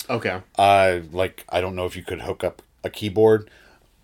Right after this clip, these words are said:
Speaker 2: Either way,
Speaker 1: They have
Speaker 2: it
Speaker 1: a keyboard hooked up to it in this movie.
Speaker 2: This movie is not really technically
Speaker 1: <laughs> Yeah,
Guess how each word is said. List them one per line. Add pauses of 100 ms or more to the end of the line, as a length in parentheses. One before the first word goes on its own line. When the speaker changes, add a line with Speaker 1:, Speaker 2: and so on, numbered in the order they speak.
(140)
Speaker 2:
Either
way,
Speaker 1:
They
have
Speaker 2:
it
Speaker 1:
a
keyboard
hooked
up
to
it
in
this
movie. (880)
Speaker 2:
This
movie
is
not
really
technically
Speaker 1:
<laughs>
Yeah,